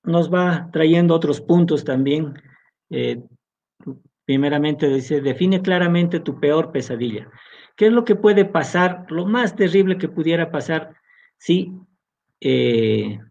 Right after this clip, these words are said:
tomas la decisión? Tomas la decisión de,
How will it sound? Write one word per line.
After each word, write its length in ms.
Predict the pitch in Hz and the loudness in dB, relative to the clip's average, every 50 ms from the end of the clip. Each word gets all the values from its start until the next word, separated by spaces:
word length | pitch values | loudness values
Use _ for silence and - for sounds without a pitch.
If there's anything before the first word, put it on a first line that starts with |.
| _ _ _ _ _ _ _ | _ _ _ _ _ _ _
tomas 300 | 180 175 175 165 151 143 | 4 4 4 4 4 2
la 160 | 147 135 123 | 2 2 0
decisión? 640 | 123 117 120 - 120 110 - 131 113 104 110 110 110 - - _ _ - | 0 -2 -4 -6 -6 -4 -2 -2 -2 -2 -6 -10 -14 -18 -20 _ _ -8
Tomas 260 | 139 139 147 139 127 | -6 -4 -4 -2 -2
la 120 | 131 127 | -2 -2
decisión 520 | 117 117 110 110 131 117 - 147 147 143 139 | -2 -2 -6 -8 -10 -8 -4 -2 -2 -2 -2
de, 200 | - 123 120 | -2 -2 -4